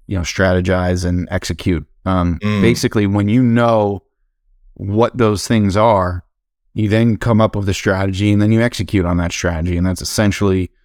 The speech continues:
Speaker 1: what you're doing. So what I like is that as, I think it's universal. I think for every business,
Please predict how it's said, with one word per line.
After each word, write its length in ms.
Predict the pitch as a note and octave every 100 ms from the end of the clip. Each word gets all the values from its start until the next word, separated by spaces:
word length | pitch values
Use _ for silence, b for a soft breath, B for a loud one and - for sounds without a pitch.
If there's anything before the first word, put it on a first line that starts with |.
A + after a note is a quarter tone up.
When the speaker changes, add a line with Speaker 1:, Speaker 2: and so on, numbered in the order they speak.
| _ _
Speaker 1:
what 140 | G#2+ G2
you're 140 | G2
doing. 400 | F2 G#2 G2 F2
So 200 | - F#2
what 160 | F#2 G#2
I 80 |
like 300 | G#2 G#2 G2+
is 120 | G2+ F#2
that 140 | F2+
as, 180 | F2+ F2 -
I 100 | A#2
think 180 | C3+ G#2+
it's 140 | F#2+
universal. 540 | G#2 F#2+ F#2 F2 -
I 120 | D2+ G#2+
think 180 | B2+
for 140 | - F#2
every 240 | G2 G#2+
business, 560 | A2 G2+ F2+ F#2+ F#2 -